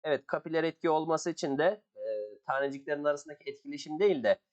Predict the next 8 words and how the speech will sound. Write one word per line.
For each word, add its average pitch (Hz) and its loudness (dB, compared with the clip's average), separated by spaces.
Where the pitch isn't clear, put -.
diğer 170 2
tanecikle, 120 0
yani 113 -2
suyun 139 -4
haricinde 113 0
su 127 -8
hangisiyle 139 -2
etkileşiyorsa 147 -2